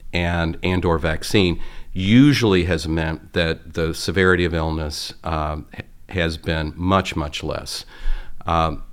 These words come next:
but then that all depends on the variant. I mean, uh, f-, fortunately,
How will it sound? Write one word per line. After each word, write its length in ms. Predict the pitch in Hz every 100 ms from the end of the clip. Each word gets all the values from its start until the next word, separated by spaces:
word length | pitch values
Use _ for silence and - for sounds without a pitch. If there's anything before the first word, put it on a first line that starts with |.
| -
but 160 | 101 92
then 340 | 104 107 - -
that 160 | 104
all 100 | 113
depends 400 | 113 110 113 104
on 140 | 101 92
the 60 |
variant. 540 | 85 104 85 65 - - -
I 60 |
mean, 360 | 87 87 85 -
uh, 80 | - - -
f-, 180 | - -
fortunately, 920 | - - 131 156 - 85 78 76 78